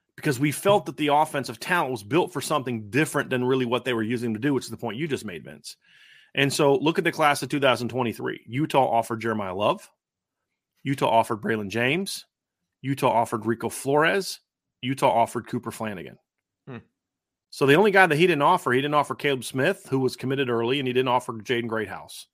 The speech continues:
Speaker 1: I think we can all agree that Jaden Greathouse is gonna be able to fit whatever offense he wants to play in.
Speaker 2: Right.
Speaker 1: So a lot of the guys that Notre Dame's bringing in, he offered,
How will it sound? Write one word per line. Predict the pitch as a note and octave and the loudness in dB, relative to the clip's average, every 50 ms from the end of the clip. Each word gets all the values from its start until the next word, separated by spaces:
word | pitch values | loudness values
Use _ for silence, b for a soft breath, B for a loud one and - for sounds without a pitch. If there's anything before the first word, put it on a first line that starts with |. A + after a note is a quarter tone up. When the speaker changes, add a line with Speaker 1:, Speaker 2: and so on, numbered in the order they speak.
| _ _ _ _ _ _ _ _ _ _ _ - | _ _ _ _ _ _ _ _ _ _ _ -8
Speaker 1:
I | C3 | -4
think | C3 C#3 C#3 | -4 -2 0
we | D3+ C#3+ B2 | -2 -2 0
can | C3 | 2
all | C3 C3+ C3+ C3 | 2 2 2 2
agree | A#2 G#2+ A#2+ B2+ B2+ B2 | 0 0 0 2 2 2
that | A2 G#2+ G2+ - _ _ _ _ - | 0 -2 -4 -4 _ _ _ _ -8
Jaden | - C3 C3 B2+ C3 | -2 0 0 0 2
Greathouse | G#2 B2 C3+ A#2 F#2+ G#2 A2 - - | 0 2 2 2 0 -2 -4 -6 -6
is | B2 - | -8 -4
gonna | - C3 A#2+ A#2 | -2 -2 -2 0
be | A#2+ A#2+ | 0 0
able | A#2 A2+ | -2 -2
to | A2 | -4
fit | - - B2 A#2 - - | -4 -4 -4 -4 -4 -4
whatever | A#2+ A#2 A#2 A#2 G#2+ G#2+ G#2 | -6 -2 -2 0 0 0 -2
offense | G2+ F#2+ - - G2+ - | -2 -2 -4 -6 -14 -12
he | - | -12
wants | G#2 F#2 F2+ - | -14 -12 -14 -18
to | - | -20
play | _ - A2 G#2+ - | _ -14 -14 -14 -14
in. | - G#2 | -14 -10
Speaker 2:
Right. | G#2 F#2+ E2+ D#2 D2 - _ _ _ _ _ _ _ _ - - - - _ _ _ _ _ _ _ - | -8 -8 -8 -8 -12 -16 _ _ _ _ _ _ _ _ -14 -14 -14 -14 _ _ _ _ _ _ _ -10
Speaker 1:
So | - - C#3+ | -2 0 2
a | |
lot | B2+ C3+ D#3+ F#3 | 4 4 4 4
of | F#3+ | 2
the | E3+ | 0
guys | D#3 D3 C#3+ B2 | 0 0 0 0
that | B2 A#2+ | -2 -2
Notre | C3 C3+ C#3 | -4 -2 -2
Dame's | C3 B2+ A#2 A2 | -2 -2 -4 -4
bringing | G2+ B2 B2 A#2+ A#2 A2 | -2 -2 -2 0 0 -2
in, | C#3 F#3 E3 B2+ B2+ C#3+ D#3+ D3+ _ _ _ _ _ _ _ _ _ _ _ | -2 -2 -2 -2 -2 -4 -6 -10 _ _ _ _ _ _ _ _ _ _ _
he | - - B2 B2 | -6 -2 0 2
offered, | C3 D3+ G3+ G3+ - - F#2+ C2 - - | 4 2 2 0 -2 -4 -6 -6 -8 -14